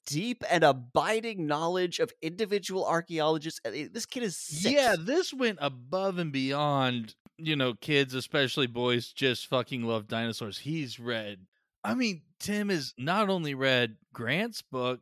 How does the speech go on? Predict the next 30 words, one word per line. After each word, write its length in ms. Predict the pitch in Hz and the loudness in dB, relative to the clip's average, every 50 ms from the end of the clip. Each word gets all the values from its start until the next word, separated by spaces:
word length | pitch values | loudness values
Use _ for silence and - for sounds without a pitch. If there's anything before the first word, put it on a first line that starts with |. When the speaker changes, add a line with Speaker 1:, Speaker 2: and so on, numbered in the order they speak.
| _ - | _ -14
Speaker 2:
he's 440 | 113 113 117 151 185 185 165 151 | -12 -8 -6 -6 -4 -4 -6 -6
read 460 | 165 165 175 170 160 156 147 139 131 135 - _ _ - | -6 -4 -2 0 2 2 2 0 0 -4 -10 _ _ -4
other 280 | 120 135 147 170 175 160 | -2 0 2 2 2 2
books 360 | 151 175 190 190 180 - - - | 2 0 0 0 -2 -6 -12 -4
by 440 | 123 139 147 151 151 143 135 127 - | -2 0 2 2 2 0 0 -2 -4
legitimate 720 | - 127 143 151 139 110 120 135 160 165 175 175 170 165 127 | 0 2 2 2 2 2 4 4 6 6 6 4 4 2 0
real-world 560 | 120 123 147 165 160 147 143 160 160 147 123 | 0 2 2 4 4 4 2 2 2 2 0
paleontologists. 1160 | 147 143 147 147 147 143 135 123 117 127 131 135 127 117 104 98 90 85 - - - - - _ _ _ _ - | 0 0 2 4 4 2 2 0 -2 -2 0 0 0 0 -2 -4 -8 -10 -10 -10 -10 -12 -16 _ _ _ _ -4
Like 200 | 131 131 120 107 - | -4 -4 -2 -2 0
Backer, 400 | 135 123 123 123 - 143 127 113 | 0 0 0 -2 -2 -4 -4 -2
who 160 | 113 123 117 | -2 0 0
he 120 | 110 113 107 | 0 0 0
references, 720 | 107 110 107 104 - 113 107 98 - - 107 101 101 101 | -2 -4 -4 -4 -6 -8 -8 -8 -8 -8 -10 -8 -10 -10
is 180 | 107 104 98 98 | -12 -12 -12 -10
one 220 | 107 104 104 101 | -10 -10 -8 -8
of 100 | 101 95 | -10 -12
'em. 220 | 98 98 98 104 - _ | -12 -14 -14 -16 -12 _
He 100 | 127 123 | -6 -6
was 240 | 127 120 123 113 107 | -2 -2 -2 -2 0
also, 300 | 117 117 113 - - 120 | -2 -2 -2 -2 -2 -4
like, 180 | 110 107 - - | -4 -4 -4 -6
a 100 | 120 120 | -6 -6
consultant 680 | - - 123 113 107 - - 131 120 117 117 113 104 - | -4 -4 -4 -4 -4 -2 -2 -2 -2 -2 -4 -6 -6 -6
for 460 | - 131 123 120 117 107 107 107 107 _ _ 180 180 | -4 -2 -2 0 0 -2 -2 -6 -10 _ _ -16 -12
Jurassic 520 | 143 123 156 127 117 117 113 - 131 104 - _ | -6 -4 -2 -2 0 -2 -4 -4 -8 -10 -14 _
Park 260 | - 147 135 120 - 147 | -6 -4 -4 -4 -4 -4
in 100 | 143 127 | -6 -6
and 140 | - 202 - | -4 -4 -4
of 80 | 160 - _ | -4 -2 _
itself. 640 | - 135 - - - - - 131 123 127 - - 117 | -4 -6 -6 -8 -14 -10 -6 -4 -4 -4 -6 -8 -10